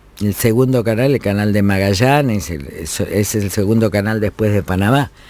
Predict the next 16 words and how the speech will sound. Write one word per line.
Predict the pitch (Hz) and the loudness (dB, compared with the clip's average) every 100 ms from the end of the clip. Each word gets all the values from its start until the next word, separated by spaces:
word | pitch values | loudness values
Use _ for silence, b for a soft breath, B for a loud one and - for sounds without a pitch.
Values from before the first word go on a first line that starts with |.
| B B B | B B B
Piensen | 127 127 - 127 | 0 0 2 -2
que | 123 | 0
el | 117 | 0
mundo | 123 147 165 135 | 2 2 2 2
ahora | 123 147 170 135 | 2 2 0 0
es, | 117 139 - | 0 0 -2
el | 101 92 | -8 -4
centro | - 165 151 | 0 0 0
del | 120 | -2
conflicto | 113 104 117 107 113 | -2 -4 -6 -4 -2
mundial | 113 123 175 | 0 2 2
está | 175 123 | 0 -2
en | |
el | 110 92 | -4 -4
Pacífico. | 95 - 156 82 - 80 - B B B B - | -4 0 -2 -2 -12 -14 -14 B B B B -8
Entonces, | 98 117 - - - | -2 0 2 0 0